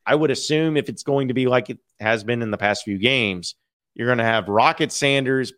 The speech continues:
getting probably sixty-five, seventy percent of the carries, A J Green and Rashad Dabinion kinda getting the next, like, pretty even as far as that goes and the percentage wise. And then maybe randomly you'll see, uh,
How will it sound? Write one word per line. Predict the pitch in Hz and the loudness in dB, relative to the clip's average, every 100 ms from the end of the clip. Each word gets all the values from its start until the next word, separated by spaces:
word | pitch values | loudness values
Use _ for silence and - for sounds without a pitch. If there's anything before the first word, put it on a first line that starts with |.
| _ - | _ -4
getting | 131 117 | -4 -4
probably | 107 117 117 120 117 104 | 0 2 2 2 2 0
sixty-five, | - 123 131 113 117 113 | -2 -4 -2 2 2 2
seventy | - 120 120 127 | 4 4 4 0
percent | 110 - 123 | 0 0 0
of | 135 | 2
the | 143 | 2
carries, | 147 147 151 151 - _ _ _ _ _ - | 2 0 -2 -6 -14 _ _ _ _ _ -6
A | 123 135 | -4 -2
J | 123 131 | 2 2
Green | 117 127 131 131 127 127 _ - | 2 2 0 -2 -4 -8 _ -6
and | 117 110 98 | -4 -4 -4
Rashad | 95 127 123 | 0 2 2
Dabinion | 107 120 120 120 107 | 4 2 2 -2 -4
kinda | 120 113 | -8 -4
getting | 117 120 - 104 98 85 | -4 -6 -10 -10 -10 -4
the | 104 | -4
next, | 101 117 - - - - - | 2 0 2 -2 -2 -6 -6
like, | 98 - | -6 -2
pretty | 117 110 117 | -2 0 2
even | 120 120 120 | 2 2 0
as | 107 | 2
far | 113 110 | 2 4
as | 95 | 4
that | 117 123 | 2 4
goes | 127 127 117 | 6 6 4
and | |
the | 107 | -2
percentage | 92 - 131 127 | -4 -2 0 0
wise. | 123 131 131 123 - _ _ _ _ _ - | 2 4 4 0 -8 _ _ _ _ _ -6
And | 120 | -2
then | 120 | 0
maybe | 120 131 127 120 | 2 4 4 4
randomly | 110 117 117 113 107 107 | 4 2 2 2 2 2
you'll | 101 | 0
see, | - 117 107 98 | -2 0 2 2
uh, | 95 92 | 2 0